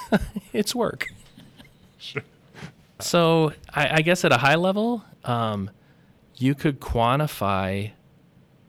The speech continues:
Speaker 1: teamwork and connection, not just in the mood and spirit and collaboration of the team, but in the results they could produce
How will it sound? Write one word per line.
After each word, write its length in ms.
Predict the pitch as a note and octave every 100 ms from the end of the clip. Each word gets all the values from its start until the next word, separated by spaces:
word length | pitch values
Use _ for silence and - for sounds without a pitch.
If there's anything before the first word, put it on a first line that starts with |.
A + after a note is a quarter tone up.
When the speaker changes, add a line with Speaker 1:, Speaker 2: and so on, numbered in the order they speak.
| _ _ -
Speaker 1:
teamwork 580 | - C#3+ B2+ G2+ A2 G2+
and 100 | F#2+
connection, 760 | A2+ A2 B2+ - C#2+ B1+ F2 - _
not 320 | F#2+ G#2+ B2 B2+
just 420 | C#3+ C3+ - -
in 360 | G#2 G#2 F#2+ F2
the 80 |
mood 300 | F2+ F#2+ G2
and 120 | G2+ F#2+
spirit 560 | - F#2 F#2 F2 F2 -
and 200 | F2+ F2
collaboration 720 | - G2 F2 F2+ F#2 F2+ - D2+
of 60 |
the 80 | D2+
team, 480 | - - F2+ D2 D2+ - - - _
but 140 | G#2+ G#2+
in 140 | G#2
the 100 | G2
results 580 | F2+ G#2 G2 G2+ G2+ -
they 180 | G2 F#2+
could 260 | - E2
produce 540 | F#2 F2 F2+ E2+ -